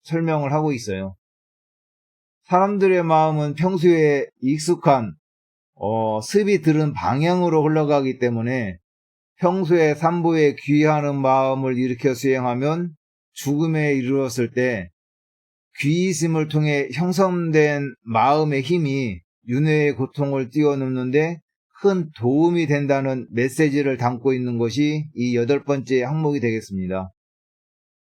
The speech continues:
예, 이렇게 해서 귀의와 발심 개송에 대해서요, 어, 열 가지 항목으로 나누어서 설명을 드렸고요. 오늘로서 이 귀의와 발심 개송에 대한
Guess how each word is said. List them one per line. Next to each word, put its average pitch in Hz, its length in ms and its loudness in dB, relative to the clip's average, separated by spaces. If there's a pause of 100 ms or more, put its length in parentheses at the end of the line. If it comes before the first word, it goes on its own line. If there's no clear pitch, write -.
(420)
예, 135 380 2
이렇게 151 540 2
해서 135 640 0 (520)
귀의와 151 1000 2
발심 151 1080 0
개송에 139 680 0
대해서요, 120 720 0 (540)
어, 110 100 -4
열 135 260 0
가지 147 400 2
항목으로 151 640 0
나누어서 127 800 0 (320)
설명을 147 540 0
드렸고요. 113 640 -2 (460)
오늘로서 151 720 0
이 143 340 0
귀의와 156 560 2
발심 135 560 0 (120)
개송에 151 440 2
대한 135 260 0